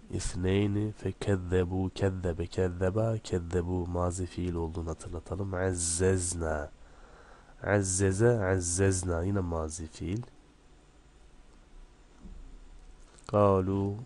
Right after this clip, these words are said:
zaten mazi fiil. Meşhur. Kalu yine geldi.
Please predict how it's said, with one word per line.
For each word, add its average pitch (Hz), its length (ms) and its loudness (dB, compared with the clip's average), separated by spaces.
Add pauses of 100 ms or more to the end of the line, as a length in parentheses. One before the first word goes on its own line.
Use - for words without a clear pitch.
(260)
zaten 98 340 -4
mazi 87 360 0
fiil. 87 300 -6 (420)
Meşhur. 92 580 -6 (2000)
Kalu 98 540 8
yine 92 260 2
geldi. 82 480 -2